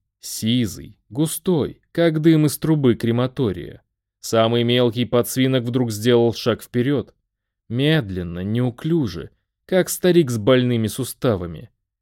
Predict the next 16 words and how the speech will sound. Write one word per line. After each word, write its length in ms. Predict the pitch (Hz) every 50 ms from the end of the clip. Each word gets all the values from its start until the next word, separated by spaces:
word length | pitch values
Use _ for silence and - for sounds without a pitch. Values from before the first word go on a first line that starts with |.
| _ _
И 200 | 90 95 95 90
сел. 520 | - - - 123 131 131 98 - - _ _ _ _ _ _ _ _ _ _
Прямо 460 | - 113 113 117 123 135 143 151 151
назад, 560 | 151 151 147 143 143 160 160 123 87 - - _ _ _ _ _
завалившись 840 | 107 101 101 113 110 107 107 104 104 107 101 - - - 104 - -
чуть 260 | - - 107 95 -
на 240 | 117 117 123 117 98
бок. 320 | 87 80 - - _ _ _ _ _ _ _ _ _ _ _ _ _ _ _ _ _
Беззвучно, 1040 | - 92 90 104 104 98 92 95 107 110 120 131 127 98 - - - 101 98 113 110 _ _ _ _ _
как 260 | - 123 123 113 107
будто 440 | 101 117 120 120 117 - - 120 107
кто-то 440 | - - - - 120 113 104 117 113
нажал 420 | 113 110 107 95 107 107 104 104
на 140 | 104 104 98
кнопку 500 | - - 107 95 90 87 - _ - 95
«выключить». 720 | 87 104 110 101 - - 73 - - - - 76 - -